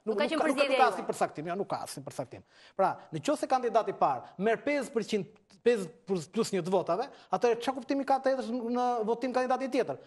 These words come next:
Speaker 1: Pra, një procedurë tërësisht ligjore në përputhje të plot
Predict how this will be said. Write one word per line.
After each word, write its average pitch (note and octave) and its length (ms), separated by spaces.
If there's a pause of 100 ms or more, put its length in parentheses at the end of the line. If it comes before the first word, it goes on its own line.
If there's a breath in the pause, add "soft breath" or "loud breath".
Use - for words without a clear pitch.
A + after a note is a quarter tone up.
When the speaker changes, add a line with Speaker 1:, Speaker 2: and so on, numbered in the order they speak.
(160 loud breath)
Speaker 1:
Pra, G3+ 140 (260)
një F#3+ 80
procedurë G3 560
tërësisht A#3 540 (140)
ligjore E3 600
në E3 80
përputhje B3 400
të - 140
plot A3 200